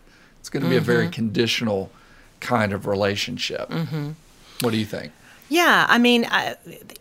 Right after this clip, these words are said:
Speaker 2: you know, it's not like we sit with couples who are in trouble and they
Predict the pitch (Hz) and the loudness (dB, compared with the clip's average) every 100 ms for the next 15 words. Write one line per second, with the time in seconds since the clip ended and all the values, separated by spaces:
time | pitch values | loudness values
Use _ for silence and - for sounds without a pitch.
0 | - 262 262 233 233 302 320 - 226 220 | -4 0 2 2 2 0 2 2 0 0
1 | 202 190 - - 214 190 - 196 185 185 | -2 0 0 0 -2 -4 -4 -4 0 0
2 | 180 - 196 170 160 170 160 - 175 160 | 0 0 0 -2 -2 -2 -2 0 2 2
3 | 156 151 156 - 180 170 165 156 156 - | 2 0 -2 -4 -2 0 0 -2 -4 -6
4 | 170 165 156 | -2 0 -2